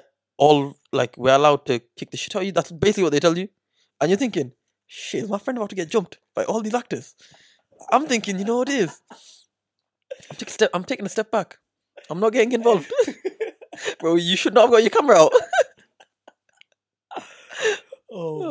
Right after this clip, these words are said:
Speaker 1: Oh.
Speaker 2: my days.
Speaker 1: No, but
Speaker 2: Mm.
Speaker 1: you definitely need to go 'cause, oh, no, the other, the scariest one, though, it's called Isolation, where everyone has to go in by themselves.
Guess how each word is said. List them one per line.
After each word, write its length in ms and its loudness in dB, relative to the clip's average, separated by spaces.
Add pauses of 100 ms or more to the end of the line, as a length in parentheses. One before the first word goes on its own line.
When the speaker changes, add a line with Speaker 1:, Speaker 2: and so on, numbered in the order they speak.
Speaker 1:
Oh. 40 -8
Speaker 2:
my 100 -14
days. 560 -16
Speaker 1:
No, 280 2
but 220 -4
Speaker 2:
Mm. 140 -14
Speaker 1:
you 120 -8
definitely 480 -2
need 180 -10
to 100 -6
go 220 0
'cause, 260 -6 (460)
oh, 400 0
no, 200 -2
the 220 -2
other, 320 2 (140)
the 100 0
scariest 720 4
one, 160 -2
though, 200 0
it's 100 -14
called 260 0
Isolation, 580 -2 (360)
where 240 -4
everyone 260 2
has 320 -6
to 80 -4
go 140 2
in 80 0
by 80 4
themselves. 440 -4